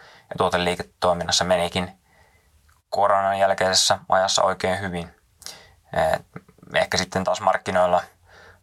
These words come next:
oli tolle koronapalautumiselle vähän kovemmat odotukset, että totta kai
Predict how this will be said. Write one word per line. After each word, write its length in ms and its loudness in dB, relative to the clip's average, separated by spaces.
oli 420 0
tolle 280 2
koronapalautumiselle 1200 0
vähän 200 2
kovemmat 440 0
odotukset, 640 -2
että 320 -4
totta 240 -2
kai 380 2